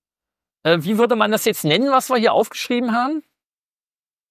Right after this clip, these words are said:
Eine Differentialgleichung,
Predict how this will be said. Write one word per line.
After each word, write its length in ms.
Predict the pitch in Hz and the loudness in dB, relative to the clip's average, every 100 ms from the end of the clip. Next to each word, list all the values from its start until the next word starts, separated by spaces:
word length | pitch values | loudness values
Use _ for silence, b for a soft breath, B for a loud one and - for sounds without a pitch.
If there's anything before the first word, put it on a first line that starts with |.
| _ _ _ _ _ _ _ _ _ _ _ _ _ _ _ _ _ _ _ _ _ _ _ _ _ _ _ _ _ | _ _ _ _ _ _ _ _ _ _ _ _ _ _ _ _ _ _ _ _ _ _ _ _ _ _ _ _ _
Eine 180 | 110 135 | -2 0
Differentialgleichung, 960 | 123 131 123 - 101 95 78 - 87 | 0 0 0 2 2 2 -2 -6 -16